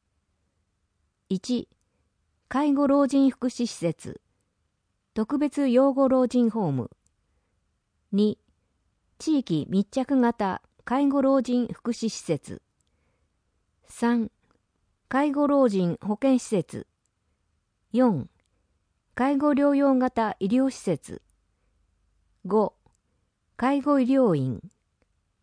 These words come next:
六、訪問看護。七、訪問リハビリテーション。八、居宅療養管理指導。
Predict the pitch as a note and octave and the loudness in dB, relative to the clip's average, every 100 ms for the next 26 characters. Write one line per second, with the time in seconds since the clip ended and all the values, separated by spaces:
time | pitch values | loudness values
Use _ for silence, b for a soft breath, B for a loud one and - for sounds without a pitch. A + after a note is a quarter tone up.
0 | _ F3 F#3 - G#3 - _ _ _ _ | _ -4 -4 -2 -4 -6 _ _ _ _
1 | _ _ - C4+ C#4+ C#4+ C#4 B3+ B3+ G3+ | _ _ -2 2 4 4 2 2 0 0
2 | C#3+ B2+ - _ _ _ _ _ _ _ | -2 -4 -8 _ _ _ _ _ _ _
3 | _ _ _ _ _ - A3 G#3+ C3+ - | _ _ _ _ _ -2 2 2 0 -4
4 | _ _ _ _ _ _ _ C4 D4+ D4+ | _ _ _ _ _ _ _ 0 2 4
5 | D4 B3+ A3+ C4+ C#4 C4+ B3+ B3+ F3+ - | 2 2 2 0 0 -2 2 2 0 -2
6 | B2+ - _ _ _ _ _ _ _ _ | -8 -10 _ _ _ _ _ _ _ _
7 | _ G3+ - A3 G#3+ - _ _ _ _ | _ -6 -4 -6 -6 -12 _ _ _ _
8 | _ _ _ - A3+ - D4 D4+ C#4 C#4+ | _ _ _ -4 -2 -2 -4 -2 0 2
9 | C4+ C4 A#3+ - B3 C4+ C4 - A#3+ F#3+ | 4 2 2 0 0 2 0 -2 -4 -4
10 | B2 G2+ | -4 -6